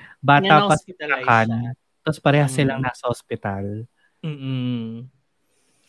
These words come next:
Speaker 2: Yun nga. Yun nga rin yung, ano, nung nakita ko yung scene na yun, parang, ah, okay, hindi siya in love. <laughs> May
Speaker 1: Mm-mm.
Speaker 2: possibility mamamatay siya. <laughs>
Speaker 1: Mamatay siya. Or dahil
Speaker 2: Oo.
Speaker 1: nai-in love siya at lumalakas ang tibok ng puso niya, nahihirapan.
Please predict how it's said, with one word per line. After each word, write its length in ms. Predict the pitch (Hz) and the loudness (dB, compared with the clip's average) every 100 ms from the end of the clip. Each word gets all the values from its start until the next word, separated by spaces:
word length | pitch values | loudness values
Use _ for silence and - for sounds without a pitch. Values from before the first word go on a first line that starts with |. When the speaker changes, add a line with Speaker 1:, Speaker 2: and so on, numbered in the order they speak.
| _ _ | _ _
Speaker 2:
Yun 200 | 156 156 143 | -8 -6 -2
nga. 400 | 123 120 120 113 | 0 0 -2 -6
Yun 220 | 147 147 | -6 -2
nga 120 | 156 151 | 0 0
rin 140 | 156 | 0
yung, 100 | 151 | -4
ano, 200 | 135 135 | -8 -8
nung 180 | 135 160 | -6 -6
nakita 320 | 170 190 180 | -4 -4 -4
ko 60 | 175 | -4
yung 220 | 160 160 | -4 -6
scene 260 | 156 165 143 | -10 -12 -8
na 80 | 135 | -6
yun, 180 | 123 131 | -6 -6
parang, 280 | 135 127 135 | -6 -8 -10
ah, 300 | 143 135 135 | -12 -10 -10
okay, 160 | 131 127 | -10 -8
hindi 240 | 135 131 | -8 -8
siya 140 | - | -8
in 240 | 120 123 117 | -8 -8 -8
love. 340 | 117 117 127 | -6 -8 -8
<laughs> 280 | 131 - - _ - 220 220 170 | -10 -12 -16 _ -16 -8 -8 -6
May 160 | 131 | -6
Speaker 1:
Mm-mm. 60 | 127 | -6
Speaker 2:
possibility 440 | 135 113 131 117 | -8 -6 -8 -8
mamamatay 580 | 139 135 127 127 123 123 | -10 -6 -4 -4 -2 -2
siya. 300 | 120 - 117 160 - - | 0 -4 -2 -2 -4 -14
<laughs> 200 | - _ | -16 _
Speaker 1:
Mamatay 380 | 240 117 104 110 | -8 -8 -8 -10
siya. 200 | 107 202 196 | -10 -10 -2
Or 320 | 160 147 139 131 | 2 4 2 2
dahil 320 | 139 151 143 | 2 2 0
Speaker 2:
Oo. 20 | |
Speaker 1:
nai-in 300 | 143 147 139 | -2 0 2
love 240 | 135 131 | 2 0
siya 260 | - 127 127 | -2 -4 -4
at 60 | - _ - - - | -8 _ -18 -18 -4
lumalakas 480 | 143 135 135 143 143 | 2 4 4 4 2
ang 100 | 147 | -2
tibok 240 | 143 143 | 0 0
ng 160 | - 127 | 0 0
puso 460 | 135 120 - 135 120 | 2 0 0 0 0
niya, 260 | 117 107 | 0 0
nahihirapan. 1300 | 120 131 123 135 120 107 101 117 113 107 101 107 | 2 2 2 2 4 2 0 -4 -2 -4 -6 -10